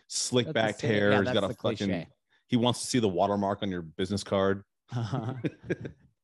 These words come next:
Speaker 2: Yeah, that's like, and I knew dudes who were like that. Uh, you know, you run into 'em. And that's why people were relieved to see a guy with a, you know, a fucking Thrasher shirt and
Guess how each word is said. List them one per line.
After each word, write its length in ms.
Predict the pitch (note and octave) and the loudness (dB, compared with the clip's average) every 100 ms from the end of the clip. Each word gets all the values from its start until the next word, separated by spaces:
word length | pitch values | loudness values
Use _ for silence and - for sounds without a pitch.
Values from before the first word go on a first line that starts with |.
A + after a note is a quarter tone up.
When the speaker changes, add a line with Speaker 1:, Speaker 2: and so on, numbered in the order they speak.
| - | -8
Speaker 2:
Yeah, 260 | D3+ F3 C3 - | -2 0 -2 0
that's 280 | D#3 D#3+ | 0 0
like, 260 | F#3 E3+ - _ - - - | 0 -2 -4 _ -20 -16 -2
and 120 | D3+ | 2
I 100 | E3 | 2
knew 220 | D#3 E3+ | 4 4
dudes 300 | D3 E3 D#3 | 4 2 2
who 100 | C#3 | 2
were 100 | A#2+ A2+ | 0 2
like 260 | A#2 A#2+ | 0 0
that. 260 | G#2 E2 - _ _ C3+ | -2 -4 -6 _ _ -6
Uh, 60 | |
you 180 | B2 B2 | -4 -2
know, 200 | A#2 A2 - | -2 -4 -4
you 140 | C#3+ | 0
run 200 | D3+ C3+ | 2 2
into 240 | A2+ G2+ G2 | 0 -2 -4
'em. 220 | G2+ G#2 - | -8 -12 -12
And 80 | B2+ | -6
that's 140 | D3+ | -2
why 100 | F3 | 0
people 260 | D#3 D#3 C#3+ | 0 0 0
were 200 | C3 A#2+ | 0 0
relieved 420 | A#2+ B2 C3+ A2 | 0 2 0 0
to 100 | A#2+ | -6
see 240 | - B2 | -2 -2
a 60 | A2 | -2
guy 260 | G2+ A2+ A2+ | -2 0 0
with 160 | G#2+ | -2
a, 60 | A2 | -4
you 100 | A2+ | -2
know, 140 | A2+ G2+ | -2 -2
a 40 | |
fucking 300 | - A2 G2+ | -2 -6 -6
Thrasher 440 | A2 G#2+ G#2+ A#2 G#2 | -2 -2 -2 -4 -6
shirt 320 | A2 G#2 E2 | -4 -4 -4
and 180 | G2 | -8